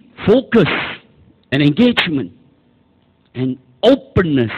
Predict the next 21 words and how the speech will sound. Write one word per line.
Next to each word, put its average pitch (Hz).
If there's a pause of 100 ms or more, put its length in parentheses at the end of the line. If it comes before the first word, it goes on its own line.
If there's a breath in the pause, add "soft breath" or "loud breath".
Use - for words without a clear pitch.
(880)
And 156
I've 143
learned 185
one 196
thing, 151 (240 soft breath)
when 135
we 135
open 226
up 202
our 120
lives, 127 (100)
people 151
open 131
up 123
to 110
us. 101 (1500)
It's 160
a -
natural 196
human 175
response. 131